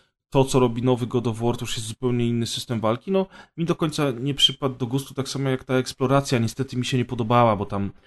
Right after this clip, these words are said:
trochę tak to wymuszanie, że tu musisz się cofnąć potem, żeby coś tam zrobić, jakąś inną broń.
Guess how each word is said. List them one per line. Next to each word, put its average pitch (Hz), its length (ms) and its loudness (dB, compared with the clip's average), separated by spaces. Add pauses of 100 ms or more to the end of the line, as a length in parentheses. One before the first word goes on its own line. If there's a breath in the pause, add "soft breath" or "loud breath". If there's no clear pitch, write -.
(320 loud breath)
trochę 110 260 -6
tak - 200 -4
to - 200 -12
wymuszanie, 117 640 2
że 107 100 -4
tu 117 100 -8
musisz 113 240 -4
się - 100 -6
cofnąć 117 480 2
potem, 113 360 0
żeby 107 180 -4
coś - 160 -10
tam 107 140 -6
zrobić, 113 420 2
jakąś 104 280 -10
inną 113 300 -2
broń. 120 320 0